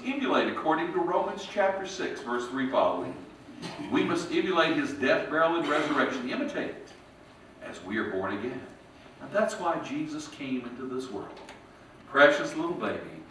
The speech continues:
sad figure on the cross, all there. Now, you know that gift of eternal life can have your name on it today. Some of you right now are wrapping your presents, putting them under the tree, and you're writing the name of your relative, aren't you?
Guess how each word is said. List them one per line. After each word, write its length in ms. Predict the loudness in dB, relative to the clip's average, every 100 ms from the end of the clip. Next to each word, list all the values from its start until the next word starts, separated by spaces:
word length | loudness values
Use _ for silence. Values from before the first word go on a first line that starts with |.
| -20 -20 -20 -20 -20
sad 640 | -16 -2 4 6 6 4 -2
figure 320 | -2 -2 -2
on 40 |
the 100 | -4
cross, 560 | -6 -4 -4 -8 -12 -18 -20 -20 -20 -20 -10
all 300 | 2 4 4
there. 240 | 4 0 -2 -6 -10 2
Now, 80 | 6
you 140 | 8
know 160 | 8 8
that 260 | 6 6
gift 220 | 2 2
of 100 | -2
eternal 420 | -2 2 2 2 4
life 460 | 6 6 4 -2
can 140 | -8 -2
have 240 | -2 0
your 120 | -2
name 240 | -2 -4 -4
on 200 | -6 -6
it 100 | -8
today. 300 | -10 -10 -12 -14 -20 -20 -20 -20 -20 -20 -20 -20 -20 -20 -20 -20 -20 -20 -20 -18
Some 240 | 2 4 6
of 120 | 4
you 180 | 8 10
right 240 | 10 10
now 380 | 6 6 4 0
are 100 | -6
wrapping 380 | 0 2 2 2
your 120 | -4
presents, 520 | -4 0 0 0 -4 -10 -10
putting 200 | -10 -8
them 160 | -4
under 220 | -2 -2
the 180 | -2 -4
tree, 400 | -2 0 0 -2 -8 -16 -18
and 100 | -10
you're 100 | 0
writing 380 | 4 6 4 0
the 180 | -2 0
name 300 | 0 0 -2
of 100 | -4
your 120 | -2
relative, 460 | 0 0 -2 -4 -2
aren't 300 | -4 -6
you? 60 | -12